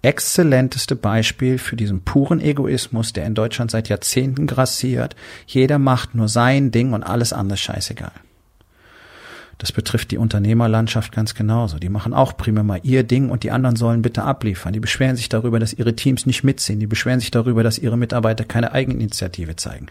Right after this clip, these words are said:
Investieren aber seit Jahren und Jahrzehnten nicht in ihre Teams. Leben ihnen nicht eine echte Kultur vor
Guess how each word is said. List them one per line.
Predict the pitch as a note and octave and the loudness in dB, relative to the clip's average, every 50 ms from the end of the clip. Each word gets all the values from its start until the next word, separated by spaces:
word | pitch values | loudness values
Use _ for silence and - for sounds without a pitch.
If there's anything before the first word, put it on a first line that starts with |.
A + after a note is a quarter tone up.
| - - - - - - - - - | -18 -18 -16 -16 -16 -16 -18 -8 0
Investieren | - C#3 C#3+ C#3+ C3 A#2+ - - - - - F#3 F3 D3 C3+ - - | 2 2 4 4 2 2 0 0 -2 -2 2 4 4 4 4 2 0
aber | B2 A#2+ B2 A#2+ | 0 0 0 0
seit | A2 A2+ A2 A2 - | 2 0 0 -2 0
Jahren | - C3+ C#3 C#3 C3 A#2 A#2+ A#2 | 0 2 2 2 2 0 0 -4
und | A#2 A2 - | -4 -2 -2
Jahrzehnten | A2+ G#2+ - - - A#2+ A#2+ A2 - C#3+ C#3+ | -4 -4 -4 -4 -4 -4 -4 -4 -4 -2 0
nicht | D#3+ F#3+ G3+ - - | 0 0 0 0 -2
in | D3 B2 | -2 -2
ihre | - C3 A#2 A2 A2 | -2 -2 -2 -2 -4
Teams. | A2 - - G#2 G2+ - - - - - - - - | -4 -6 -10 -10 -10 -12 -12 -14 -14 -16 -16 -8 -2
Leben | - C#3 C#3 C#3 D3+ | 2 2 2 2 2
ihnen | F#3+ E3 D#3+ E3 | 2 2 4 4
nicht | F3 E3+ - - - - | 4 2 2 -2 -4 0
eine | C#3 C3+ B2+ - | 0 0 0 0
echte | - - - - A#2+ | -2 -4 -4 -4 -6
Kultur | - - - - A#2+ A2+ - - B2 A2+ A2 | -6 -4 -2 -2 -2 0 -2 -2 0 0 0
vor | G#2+ - - - F#2+ F#2 G#2+ | 0 -2 -4 -4 -4 -4 -6